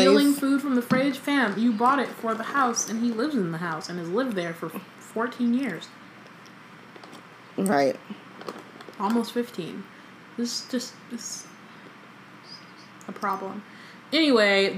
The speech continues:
Speaker 1: the
Speaker 2: They're,
Speaker 1: Dursleys leave.
Speaker 2: they're a mess.
Speaker 1: Um, and Harry has no particular feeling about them leaving. It made no difference to him whether they were in the house or not. Um, he couldn't even summon the energy to get up and turn on his bedroom light. So the room grew steadily darker. The empty house creaked around him. The pipes gurgled.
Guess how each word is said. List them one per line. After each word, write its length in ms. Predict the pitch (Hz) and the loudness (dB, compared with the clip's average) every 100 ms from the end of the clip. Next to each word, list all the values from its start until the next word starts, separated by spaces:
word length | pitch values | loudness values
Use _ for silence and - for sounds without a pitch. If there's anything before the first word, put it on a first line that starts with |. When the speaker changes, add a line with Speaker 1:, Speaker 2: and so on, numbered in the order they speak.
| 190 | -2
Speaker 1:
the 100 | 214 | 2
Speaker 2:
They're, 180 | 220 233 | 4 6
Speaker 1:
Dursleys 340 | 175 254 233 | 8 6 4
leave. 460 | 196 185 185 208 - | 4 4 2 -4 -2
Speaker 2:
they're 140 | 185 165 | 4 6
a 40 | |
mess. 140 | 147 143 | 6 6
Speaker 1:
Um, 460 | 185 175 170 175 - | 6 6 4 0 -2
and 540 | 196 190 185 180 180 - | 2 4 2 2 -2 -4
Harry 340 | 226 233 233 | 2 4 6
has 160 | 226 202 | 6 4
no 140 | 202 | 2
particular 360 | 196 202 196 180 | 2 0 2 0
feeling 360 | - 370 359 | 4 6 6
about 240 | 262 190 190 | 6 4 4
them 140 | 190 | 2
leaving. 260 | 190 180 190 | 4 4 4
It 100 | 185 | 4
made 180 | 185 185 | 4 6
no 160 | 233 | 6
difference 380 | 226 214 196 190 | 6 4 0 0
to 40 | 185 | 0
him 160 | 180 | 2
whether 200 | 175 170 | 2 2
they 160 | 170 160 | 0 0
were 100 | 160 | 0
in 100 | 160 | -4
the 60 | 160 | -4
house 260 | 165 165 | -6 -6
or 140 | 165 170 | -8 2
not. 340 | 233 240 - - - - - - | 6 6 4 -4 -16 -18 -14 -2
Um, 340 | 180 175 175 | 2 2 2
he 80 | 196 | -2
couldn't 240 | 190 269 262 | 0 2 4
even 180 | 247 214 | 4 4
summon 280 | 208 202 | 4 2
the 60 | 196 | 0
energy 360 | 156 180 170 180 | 0 -2 -2 -2
to 60 | |
get 180 | 170 170 | 0 0
up 140 | 170 - | 0 -2
and 140 | 170 | -8
turn 280 | - 185 180 | -4 -2 0
on 200 | 175 175 | 0 -2
his 160 | 175 165 | -4 -4
bedroom 520 | 165 165 165 170 170 | -4 -4 -6 -8 -6
light. 300 | 156 170 - - - - - - | -6 -6 -8 -14 -20 -20 -20 -2
So 160 | 196 | 4
the 100 | 190 | 6
room 220 | 185 185 185 | 6 4 2
grew 140 | 190 | 0
steadily 420 | - 262 269 247 | 2 2 4 4
darker. 520 | 196 170 170 175 202 - - - - - | 4 2 2 0 -2 -6 -18 -20 -18 -6
The 100 | 196 | 4
empty 240 | 240 262 | 6 6
house 220 | 247 220 214 | 6 4 4
creaked 280 | - 208 196 | -2 0 4
around 300 | 226 233 233 | 6 6 6
him. 180 | 226 | 2
The 60 | 196 | 2
pipes 340 | 190 202 196 | 2 0 0
gurgled. 480 | 190 208 202 202 202 | 2 4 6 4 2